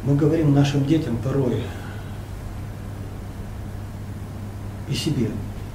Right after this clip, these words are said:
«Дай Бог, чтобы надо сделать всё, чтобы у них была красивая молодость». Знаете, наших детей надо воспитывать так, чтобы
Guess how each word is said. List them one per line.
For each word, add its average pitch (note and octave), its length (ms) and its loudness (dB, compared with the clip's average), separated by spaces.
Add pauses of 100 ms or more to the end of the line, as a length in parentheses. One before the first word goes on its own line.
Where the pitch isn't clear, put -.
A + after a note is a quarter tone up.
(1300)
«Дай C#3 120 6
Бог, F3 220 4
чтобы - 200 0 (380)
надо D3 240 4
сделать C#3 380 4
всё, F3+ 160 6
чтобы B2 220 2
у B2 60 0
них D3 120 4
была A#2+ 220 0
красивая B2+ 540 0
молодость». A#2 680 -2 (1120)
Знаете, C#3 280 2
наших B2+ 340 2
детей C3 260 2
надо A#2+ 220 0
воспитывать A#2+ 640 -2
так, D#3+ 180 0
чтобы - 200 -4